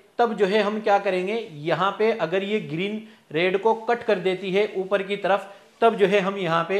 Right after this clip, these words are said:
एक trading और करेंगे। देखिए अब जो है इसने जो है बिल्कुल touch कर लिया है, ठीक है? अब touch किया है तो मैं यहाँ पे एक trading और कर लेता हूँ। अब आप देखेंगे मैंने यहाँ पे सोलह हज़ार रुपीज की जो है trading की है और ये आप देख सकते हैं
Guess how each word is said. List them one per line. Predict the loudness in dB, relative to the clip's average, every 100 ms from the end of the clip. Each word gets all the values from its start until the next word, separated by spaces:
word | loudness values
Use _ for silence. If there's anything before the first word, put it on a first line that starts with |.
| -2
एक | -4 -4
trading | -6 -4 -4 -4
और | -4 -4
करेंगे। | -4 -4 -6 -8 -12 -20 _
देखिए | -4 0 4 4 2 2
अब | 4 6
जो | 4
है | 4 4
इसने | 2 -2 -2 0
जो | 2
है | 0 0
बिल्कुल | -4 -4 -6 -6 -4 0
touch | 0
कर | 2 0
लिया | 2 0 0
है, | -2
ठीक | -6 -4
है? | -4 -6 -18 _ -2
अब | -2 2 2
touch | 2
किया | 2 4 4
है | 4 0 -4
तो | -4
मैं | 0
यहाँ | 2 2 2
पे | 2 2
एक | 0
trading | -2 -2 -2 -4
और | 0 2
कर | 4 2
लेता | 2 0
हूँ। | 0 -4 -10 -20 _ _ 0
अब | 2 2
आप | 0 -2 -4
देखेंगे | -4 -4 -4
मैंने | -2 -4
यहाँ | -2 -4 -4
पे | -2 -2 -2
सोलह | -4 -2 2 2
हज़ार | 2 2 2
रुपीज | -2 -6 -6
की | -6
जो | -4
है | -2 -4
trading | -4 -4 -4 -8
की | -8
है | -6 -6 -8 -12 -20 _
और | -2 0
ये | 4 4
आप | 4 0
देख | 0 -2
सकते | -6 -8 -6
हैं | -6